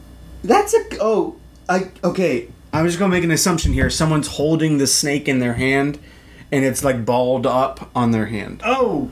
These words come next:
Speaker 2: okay. Well, that makes
Speaker 1: Like,
Speaker 2: sense.
Speaker 1: like
Speaker 2: Okay,
Speaker 1: a
Speaker 2: that's the one area where the art failed me, but it was in shadow, and so that's why, I mean, 'cause it was all black.
Speaker 1: Yeah, that, leave it up to the imagination. <laughs>
Speaker 2: So, um, with that, that's the end of this particular issue, and we're gonna go back and look at the cover now.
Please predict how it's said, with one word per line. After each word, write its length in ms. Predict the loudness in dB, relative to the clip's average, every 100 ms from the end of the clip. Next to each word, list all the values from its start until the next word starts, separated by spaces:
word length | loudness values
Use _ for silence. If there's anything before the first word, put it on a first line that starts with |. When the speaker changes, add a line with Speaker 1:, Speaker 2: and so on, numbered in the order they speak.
| 0
Speaker 2:
okay. 420 | 0 2 0 -2 -4
Well, 100 | -2
that 160 | -2 0
makes 200 | -2 -2
Speaker 1:
Like, 100 | -2
Speaker 2:
sense. 20 |
Speaker 1:
like 140 | -2 0
Speaker 2:
Okay, 180 | -2 -2
Speaker 1:
a 200 | -8 -8
Speaker 2:
that's 260 | -2 -2 -2
the 80 |
one 200 | -2 0
area 180 | 0 0
where 80 | -2
the 120 | 0
art 240 | 0 0 -2
failed 340 | 0 0 0
me, 100 | -2
but 140 | -2 0
it 80 | 0
was 160 | 0
in 120 | -2 -2
shadow, 540 | 0 0 0 -4 -6
and 160 | -6 -6
so 120 | -4
that's 260 | -2 -2 -2
why, 400 | 0 2 2 0
I 80 | -4
mean, 100 | -4
'cause 120 | -4 -4
it 80 |
was 160 | -2 -2
all 260 | 0 0 0
black. 440 | -2 -2 -6 -10
Speaker 1:
Yeah, 320 | -2 2 2 2
that, 320 | 2 0 0
leave 460 | -2 -2 0 0 2
it 60 |
up 140 | 0 -2
to 80 | -2
the 100 | 0
imagination. 680 | 2 2 2 0 0 -6 -4
<laughs> 560 | 0 2 2 2 0 -2 -12 -14 -12
Speaker 2:
So, 480 | -4 -2 2 0 0
um, 480 | 0 2 2 -2 -8 -16 -20 -20 -20 -20 -20 -18 -2
with 220 | 0 0 2
that, 320 | 2 2 2
that's 240 | 0 0
the 140 | 0 0
end 160 | 0
of 120 | 0
this 160 | 0 0
particular 500 | -2 -2 -2 0 0
issue, 360 | 0 0 -2 -2
and 80 | -2
we're 100 | 0
gonna 180 | 0
go 160 | 0 2
back 200 | 2 0
and 100 | 0
look 120 | -2
at 80 | -4
the 80 | -8
cover 360 | -2 0 2 0
now. 300 | 0 -4